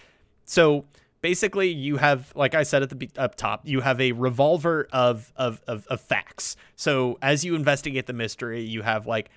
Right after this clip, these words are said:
this character was bashed in the back of the head with a, a, a blunt object, and, like, a bl-, a cloth was found at the scene and a tarp.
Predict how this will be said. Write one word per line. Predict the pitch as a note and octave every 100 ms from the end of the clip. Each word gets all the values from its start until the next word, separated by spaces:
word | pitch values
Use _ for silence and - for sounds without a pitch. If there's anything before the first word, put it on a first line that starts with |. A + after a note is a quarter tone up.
| _ -
this | D#3+ F#3
character | B2 G#2 A#2+ B2
was | A2+ A2 - _ -
bashed | G#2 G#2 - C#3+
in | C#3
the |
back | C#3 C3+ D3+
of | E3
the | E3
head | F#3 F#3
with | G3
a, | A3 F#3+ _
a, | F#3+ F3 - _ -
a | D3+
blunt | D#3 F#3 F#3 F3+
object, | F3+ C#3 A2 F2 - - _
and, | - A2+ G#2+
like, | A2+ A#2+ A#2 - _ _ -
a | B2
bl-, | A2+ B2+ A#2+
a | B2+
cloth | - G#3+ F#3+ E3
was | C3 A2
found | A#2+ B2
at | C#3
the | F3
scene | - G3+ D3 A#2
and | A2 C#3
a |
tarp. | C#3+ F#3+ A#2+ -